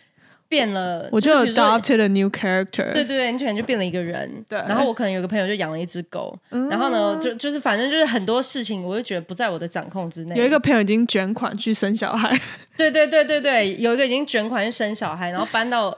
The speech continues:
Speaker 1: 搬到那个L A，然后又搬，搬到台湾。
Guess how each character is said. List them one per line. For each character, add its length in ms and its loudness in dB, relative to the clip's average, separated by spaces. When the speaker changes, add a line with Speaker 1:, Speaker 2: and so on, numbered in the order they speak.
Speaker 1:
搬 200 0
到 200 0
那 100 0
个 380 2
L 260 2
A， 280 2
然 120 2
后 60 2
又 120 2
搬， 340 0
搬 200 0
到 140 0
台 260 -6
湾。 260 -6